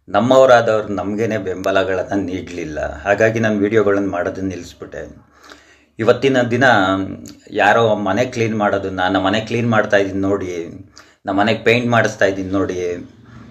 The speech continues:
ಹ್ಮ್, ಇದ್ ನೋಡಿ, ಇದು ಚಿತ್ರಾನ್ನ ಮಾಡೋದು ಹೇಗೆ?" ಈ ರೀತಿಯಾಗಿ ಚಿಕ್ಕ ಚಿಕ್ಕದಾಗಿ ಏನೇನೋ ವಿಚಾರಗಳು, ಮಾಡೋದಕ್ಕೆ ಕೆಲ್ಸ ಇಲ್ದಿರೋ ವಿಚಾರಗಳನ್ನ ಹೇಳ್ಕೊಡೋಂಥವ್ರಿಗೆಲ್ಲ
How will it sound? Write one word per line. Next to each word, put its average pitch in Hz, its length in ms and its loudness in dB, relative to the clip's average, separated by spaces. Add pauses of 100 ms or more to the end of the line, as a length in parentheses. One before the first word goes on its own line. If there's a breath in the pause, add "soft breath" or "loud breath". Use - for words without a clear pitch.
(160)
ಹ್ಮ್, 104 760 0
ಇದ್ 107 160 0
ನೋಡಿ, 123 300 4
ಇದು 104 340 4
ಚಿತ್ರಾನ್ನ 123 400 0
ಮಾಡೋದು 110 340 2
ಹೇಗೆ?" 101 640 0 (400 loud breath)
ಈ 170 100 2
ರೀತಿಯಾಗಿ 147 680 4 (180)
ಚಿಕ್ಕ - 200 -14
ಚಿಕ್ಕದಾಗಿ 151 400 2
ಏನೇನೋ 139 380 4
ವಿಚಾರಗಳು, 120 960 0
ಮಾಡೋದಕ್ಕೆ 120 460 0
ಕೆಲ್ಸ 117 260 -4
ಇಲ್ದಿರೋ 123 280 0
ವಿಚಾರಗಳನ್ನ 104 720 0
ಹೇಳ್ಕೊಡೋಂಥವ್ರಿಗೆಲ್ಲ 101 1000 0